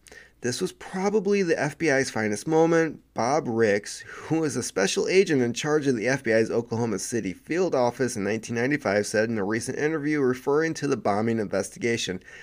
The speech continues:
"This was probably the F B I's finest moment." You had an informant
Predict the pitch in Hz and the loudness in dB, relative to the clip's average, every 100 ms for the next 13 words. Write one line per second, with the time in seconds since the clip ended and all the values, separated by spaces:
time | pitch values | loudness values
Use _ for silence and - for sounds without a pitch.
0 | - - _ - 403 - 381 - - 185 | -20 -20 _ 2 2 6 2 2 -6 -2
1 | - 208 175 170 147 - 131 160 - 170 | 4 4 6 4 4 2 0 0 2 4
2 | 127 135 - 120 113 117 113 170 185 196 | 6 4 0 0 2 0 -2 -2 2 2
3 | 117 87 - - _ _ _ _ _ _ | 2 -2 -8 -20 _ _ _ _ _ _
4 | _ _ _ _ _ _ _ _ _ _ | _ _ _ _ _ _ _ _ _ _
5 | _ _ _ _ _ _ _ _ _ _ | _ _ _ _ _ _ _ _ _ _
6 | _ _ _ _ - 165 180 151 190 208 | _ _ _ _ -8 -2 -2 0 0 2
7 | 202 175 139 131 - 156 190 202 139 101 | 2 4 4 4 -2 0 4 6 6 2
8 | 101 98 - | -2 -6 -12